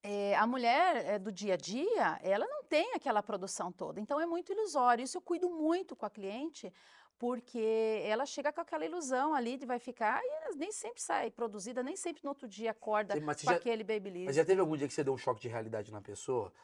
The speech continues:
Speaker 2: "Ah, eu queria ter o cabelo da, da Grazi Massafera." Fala, "Meu amor, vem cá, senta aqui com a tia." Já teve uma coisa assim? Você
Speaker 1: <laughs>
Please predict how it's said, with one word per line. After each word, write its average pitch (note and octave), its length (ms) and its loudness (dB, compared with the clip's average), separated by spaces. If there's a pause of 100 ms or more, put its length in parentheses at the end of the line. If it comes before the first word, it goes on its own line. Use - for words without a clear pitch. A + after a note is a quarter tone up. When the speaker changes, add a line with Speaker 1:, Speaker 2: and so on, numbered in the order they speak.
(260)
Speaker 2:
"Ah, F3+ 120 12
eu F#3+ 60 8
queria G#3+ 160 8
ter A3 80 6
o G3+ 40 6
cabelo G#3 420 8
da, G#3 300 12
da F3 300 6
Grazi F#3 280 4
Massafera." F3 380 0
Fala, D3+ 120 -2
"Meu F3 140 -4
amor, G3 380 0
vem D#3+ 140 -4
cá, - 180 -12 (100)
senta D3 260 -2
aqui - 160 -14
com - 100 -14
a - 20 -10
tia." - 240 -18 (120)
Já B2 120 0
teve D3 140 2
uma B2 80 0
coisa A2+ 160 -6
assim? A#2+ 260 -6
Você A#2 100 -4
Speaker 1:
<laughs> G#2+ 300 -4